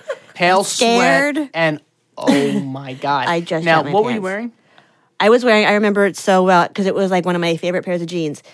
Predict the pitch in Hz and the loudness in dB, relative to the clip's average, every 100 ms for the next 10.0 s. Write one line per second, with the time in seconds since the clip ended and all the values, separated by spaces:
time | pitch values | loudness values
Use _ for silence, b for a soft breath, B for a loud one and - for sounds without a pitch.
0 | B B - 208 208 202 196 180 175 - | B B 2 4 4 4 2 2 -2 -6
1 | 214 208 196 180 170 165 - 202 240 254 | 0 0 0 0 -4 -2 2 4 4 0
2 | - 202 185 190 185 185 - - _ _ | -10 -6 0 2 2 0 -10 -20 _ _
3 | _ 196 202 214 214 233 233 214 196 202 | _ -4 2 4 2 2 -4 -4 -2 0
4 | 190 190 220 - - - 190 170 165 208 | 2 0 -2 -6 -18 -8 -4 -2 -2 -4
5 | 233 - - 202 196 180 180 165 175 175 | -6 -8 -4 -2 0 2 0 -2 -2 -2
6 | 196 226 277 285 302 330 - 151 143 143 | 0 0 0 -4 -4 -6 -8 -8 -6 -6
7 | 175 147 156 143 151 139 - 151 156 b | -8 -6 -4 -4 -6 -8 -10 -8 -8 b
8 | b b b 190 190 175 185 180 262 269 | b b b 2 4 4 2 0 0 -4
9 | 269 240 214 180 170 190 302 - - | -4 -4 -2 -2 -2 -2 -4 -8 -20